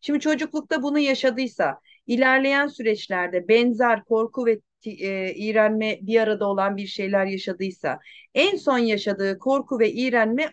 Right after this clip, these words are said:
altmış yaşında ortaya çıktı diyelim. İşte o andan itibaren şeker hastalığı ortaya çıkıyor çünkü o son damla olmuş oluyor. Eğer siz bilinç altında geriye gidip o kurbağaya bastığı dönemi şifalandırırsanız,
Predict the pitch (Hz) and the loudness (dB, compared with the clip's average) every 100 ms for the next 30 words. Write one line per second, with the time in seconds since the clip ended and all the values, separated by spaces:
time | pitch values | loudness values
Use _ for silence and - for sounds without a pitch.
0 | - 269 - 359 - 214 190 175 165 156 | -4 -4 -4 -6 -2 -2 -4 -2 -2 -2
1 | 165 156 - _ 151 151 143 - - - | -4 -6 -8 _ -12 -8 -6 -6 -8 -2
2 | 277 294 262 226 208 196 180 180 226 247 | 4 4 4 2 -2 -4 -2 0 -2 -4
3 | 214 190 170 165 156 160 156 151 151 156 | -6 -4 -4 -4 -4 -2 -2 -4 -6 -8
4 | - 285 294 233 208 233 233 226 214 170 | -8 -8 -8 -6 -2 -2 -2 -2 0 0
5 | 156 151 139 139 - 143 143 139 - - | -2 -4 -6 -8 -12 -10 -8 -10 -12 -20
6 | - - 208 233 262 294 - 208 - _ | -20 -4 2 2 2 0 -4 -6 -6 _
7 | _ - 214 277 294 277 208 - 190 185 | _ -6 -2 0 0 2 2 0 -8 -6
8 | 190 214 254 240 214 170 _ _ - - | -4 -2 0 -2 -4 -6 _ _ -14 -6
9 | 220 190 175 180 294 359 320 - 240 214 | -2 0 2 4 4 2 0 0 0 2
10 | 214 208 196 202 202 190 185 185 190 370 | 0 -2 -8 -8 -4 0 0 0 0 -2
11 | 415 214 226 415 | 0 0 -2 -4